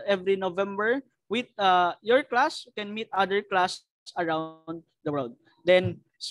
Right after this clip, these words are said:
and what I love the most, uh, the event that we really love, uh, when you are part of the M I E expert is the education exchange that is happening every March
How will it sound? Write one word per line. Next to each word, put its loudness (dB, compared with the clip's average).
and 0
what 2
I 4
love 2
the -2
most, -4
uh, 4
the 0
event -4
that -8
we -4
really 0
love, 2
uh, -2
when 0
you -4
are 0
part -2
of -4
the -4
M 0
I 0
E -6
expert -4
is -4
the -4
education -2
exchange 0
that 0
is -2
happening 0
every 2
March -2